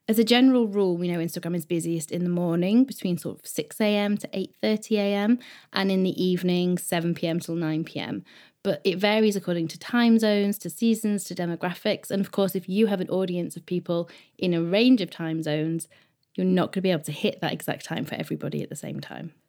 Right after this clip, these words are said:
The second question to consider is what works for you, because there's zero point in setting up a routine if it's gonna be difficult or unsustainable to you. So as well as considering what time is most likely to connect you with an active Instagram audience, we really need to consider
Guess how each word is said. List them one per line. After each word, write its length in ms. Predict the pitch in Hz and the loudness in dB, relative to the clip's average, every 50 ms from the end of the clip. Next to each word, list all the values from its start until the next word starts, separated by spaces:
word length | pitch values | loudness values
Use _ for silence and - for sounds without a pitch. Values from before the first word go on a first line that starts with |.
| _ - | _ 0
The 120 | 233 226 | 2 2
second 340 | 226 - 254 226 - 302 294 | 2 2 0 2 4 4 4
question 380 | - 233 220 - - - 214 | 4 2 -4 -2 -2 -4 -4
to 80 | - 202 | -4 -4
consider 340 | - 190 180 185 180 175 170 | -4 -4 -2 -2 -2 -2 -2
is 140 | 175 175 175 | -4 -4 -4
what 200 | 180 - - 185 | -4 -4 -2 -2
works 300 | 180 175 175 - - - | -2 -4 -4 -6 -10 -8
for 120 | - 180 | -6 -6
you, 520 | 170 160 165 170 180 180 165 160 127 - - - | -6 -4 -2 0 0 0 0 0 -2 -4 -6 -6
because 220 | 180 - 190 - | -4 -4 -2 0
there's 260 | 214 208 196 - - | 0 0 0 2 4
zero 340 | - 220 220 226 220 214 208 | 4 6 6 6 4 4 0
point 320 | 208 - - 214 208 - | 0 -2 -2 -2 -2 -2
in 140 | - 175 175 | -2 -6 -6
setting 320 | - 175 175 - 180 175 165 | -6 -8 -10 -8 -8 -8 -8
up 100 | 156 - | -8 -8
a 40 | 170 | -8
routine 420 | 165 170 165 - - 240 233 208 | -6 -6 -6 -2 0 2 2 2
if 120 | 190 - 160 | 0 -2 -8
it's 100 | - - | -10 -6
gonna 180 | - 180 175 | -6 -4 -4
be 100 | 165 170 | -4 -4
difficult 460 | 156 - 156 - 180 175 - 165 - - | -6 -6 -8 -8 -8 -8 -6 -6 -6 -4
or 100 | 165 160 | -4 -4
unsustainable 800 | 165 165 151 - 151 - - 175 175 175 175 160 151 - - 147 | -4 -4 -6 -8 -10 -8 -6 -2 0 0 0 0 -2 -4 -8 -10
to 180 | - - 170 | -10 -8 -8
you. 280 | 160 - - - - 170 - | -6 -6 -6 -6 -8 -8 -2
So 100 | - 214 | 2 2
as 140 | 208 185 196 | 2 2 4
well 240 | 202 220 220 226 | 2 4 4 4
as 120 | 247 240 - | 2 2 0
considering 600 | - - 208 208 - 196 185 180 175 175 175 - | 0 -2 -2 0 -2 -2 -2 -2 0 0 -2 -2
what 340 | - 180 175 175 - - - | -4 -2 -2 -2 -2 -2 -6
time 560 | - - - 233 233 233 220 202 202 208 - | -8 -2 0 2 2 4 2 2 0 -2 -2
is 160 | - 190 - | -4 -4 -4
most 220 | 185 180 175 - | -2 -4 -4 -4
likely 220 | - - - 180 180 | -6 -8 -6 -8 -8
to 100 | - 180 | -10 -10
connect 480 | - - 175 175 160 - - - - | -8 -4 -4 -4 -4 -4 -8 -4 -2
you 100 | 226 226 | 0 0
with 140 | 214 190 180 | 2 0 -2
an 80 | 175 - - | -4 -4 -6
active 340 | 147 147 - - 165 156 | -8 -12 -10 -8 -8 -4
Instagram 500 | - 202 233 254 - 220 - 180 170 165 | 2 2 2 2 2 0 -2 0 0 0
audience, 460 | 165 170 165 160 160 170 170 - - - - - - - - - _ | 0 0 -2 -2 -2 -2 -4 -6 -8 -12 -18 -20 -20 -20 -20 -4 _
we 80 | - 220 | 2 4
really 240 | 214 226 240 262 254 | 6 6 6 6 6
need 140 | 247 226 226 | 6 6 4
to 60 | 220 | 0
consider 520 | 220 - 190 - 190 180 175 160 156 - | -2 -6 -6 -4 -4 -2 -2 -2 -2 -4